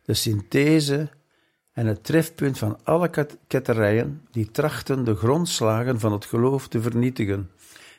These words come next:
en van het christendom niets heel te laten.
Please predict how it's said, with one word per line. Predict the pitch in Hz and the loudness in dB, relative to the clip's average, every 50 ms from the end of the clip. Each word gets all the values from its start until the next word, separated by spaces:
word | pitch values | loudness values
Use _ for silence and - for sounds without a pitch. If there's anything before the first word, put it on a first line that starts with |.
| _ _ | _ _
en | 113 107 | -2 0
van | 113 110 | 2 2
het | 104 98 - | 0 -2 -4
christendom | - 135 143 156 151 - - 151 143 135 139 131 131 127 - _ _ _ _ | -2 0 0 0 0 0 -2 -2 0 0 0 -2 -2 -6 -12 _ _ _ _
niets | _ 107 107 110 127 139 131 - - - - - _ - | _ 0 2 4 4 2 2 0 -4 -6 -6 -10 _ -2
heel | - 104 104 104 | 0 0 0 0
te | 104 - 101 | -2 -4 -6
laten. | 90 95 101 85 82 - - - | -4 -4 -6 -8 -10 -12 -16 -18